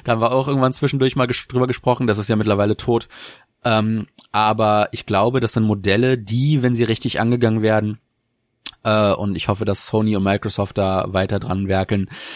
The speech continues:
äh, zumindest mehr Leuten den Zugang zu diesen Spielen gewährt. Mein Fall ist es aber und wird's wahrscheinlich auch, da bin ich mittlerweile zu alt und eingefahren, für, äh, nicht mehr sein und auch nicht mehr werden.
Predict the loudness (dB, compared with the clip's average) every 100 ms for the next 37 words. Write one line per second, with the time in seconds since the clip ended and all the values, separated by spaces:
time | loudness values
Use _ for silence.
0 | -12 -4 -2 0 0 2 0 0 2 2
1 | 2 0 -2 -2 -2 -2 0 2 0 -4
2 | -12 _ _ -16 -14 -6 -2 -2 0 -2
3 | -2 -2 0 0 -2 -2 2 2 2 -2
4 | -18 -20 -20 -8 0 2 2 0 2 2
5 | 2 0 0 -2 0 2 2 2 2 0
6 | 0 -2 0 0 0 0 -2 -2 -2 -2
7 | -2 -2 -2 2 0 0 -2 -2 -2 -4
8 | -4 -4 0 0 0 -4 -20 -20 _ -10
9 | 0 2 2 2 2 2 2 0 -2 0
10 | 0 2 2 0 -2 -12 -12 -4 0 2
11 | 0 0 0 2 2 0